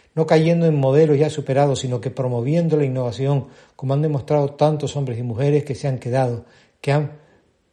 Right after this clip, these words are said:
mantenido actividades tradicionales o se han arriesgado a innovar y a poner en marcha iniciativas ligadas a la restauración, el turismo rural, el comercio o la actividad agropecuaria.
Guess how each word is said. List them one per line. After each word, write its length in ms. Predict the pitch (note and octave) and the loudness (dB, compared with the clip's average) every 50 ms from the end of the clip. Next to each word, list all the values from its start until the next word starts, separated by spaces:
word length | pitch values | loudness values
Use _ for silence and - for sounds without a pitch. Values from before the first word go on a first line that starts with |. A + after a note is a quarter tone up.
| _ - | _ -4
mantenido 840 | C#3 C3+ C3+ C3+ B2 - C3+ C3 D3 D#3+ D#3 C#3 B2 A#2+ A#2 B2 - - | -2 0 0 0 0 0 0 0 2 2 2 2 0 -2 -4 -8 -10 -8
actividades 560 | E3+ C#3+ - - C#3+ B2+ C#3 D3 D3+ C#3 - | -8 -8 -6 -2 0 4 4 4 4 2 0
tradicionales 640 | - D3+ D3+ D#3 C#3 - D3 C#3 D3+ D#3 D3+ D#3 C#3 | -2 -4 -2 -2 -2 -2 0 0 2 2 2 2 0
o 80 | C3+ A#2 | 0 -2
se 100 | - D3+ | -2 -2
han 140 | D#3 D#3+ | 0 0
arriesgado 440 | E3 B2+ C#3 C3+ A2 G#2+ D3 D3+ D#3 | 0 0 0 -2 -2 -2 -2 0 0
a 40 | D3+ | 0
innovar 560 | C#3 B2+ A#2+ A#2+ A2+ B2 C#3 C#3+ C3 A#2+ - - - - _ _ - | -2 -2 -2 -2 0 0 2 2 2 0 -4 -10 -20 -20 _ _ -10
y 60 | - | -8
a 60 | C3 | -6
poner 240 | - D3 C#3 D3 D3+ | -4 0 0 2 2
en 160 | D#3+ D3+ C#3+ | 2 2 2
marcha 260 | C#3 D3 D3 C#3+ D#3 | 2 0 0 0 -2
iniciativas 580 | D3 C3+ C3 B2 - C3 A2+ C3+ D#3 D#3 D3 B2 | -2 -2 -2 -4 -6 -8 -6 -2 -2 -2 -2 -2
ligadas 460 | B2+ B2+ A#2 C3 D3 D3 D3 D3 C#3+ - - - - _ | -2 -4 -2 0 2 4 4 4 2 0 -10 -20 -20 _
a 120 | - C#3+ C#3 | -6 -2 0
la 100 | C#3 C3+ | 0 0
restauración, 720 | C3 B2 - - C3+ B2+ B2+ A#2+ - - D3 D3 D3 C#3 | -2 -2 -2 0 0 2 2 0 0 2 2 4 4 2
el 100 | C3 A2+ | 0 -2
turismo 360 | - - C3 C#3+ C#3+ C3+ C#3 | -2 -2 -2 -2 0 -2 -2
rural, 260 | B2 A#2+ C3 C3+ C3+ B2+ | 0 0 2 2 2 0
el 140 | A#2+ A2 | -2 -4
comercio 560 | - - A#2 B2+ D3 D3 B2+ G#2+ - B2 A2+ G2 - _ _ _ _ _ - | -6 -6 -2 0 0 0 0 -2 -8 -10 -12 -12 -14 _ _ _ _ _ -6
o 100 | D3 C#3 | -4 -2
la 100 | C3 B2 | -2 -2
actividad 400 | A#2+ - - B2 A#2 A#2+ B2 B2+ | -2 -4 -6 -6 -4 -2 -2 -2
agropecuaria. 640 | B2 A#2 A#2 G#2 - A2+ - - A2+ A2 - - | -4 -4 -6 -8 -10 -14 -12 -12 -12 -12 -14 -18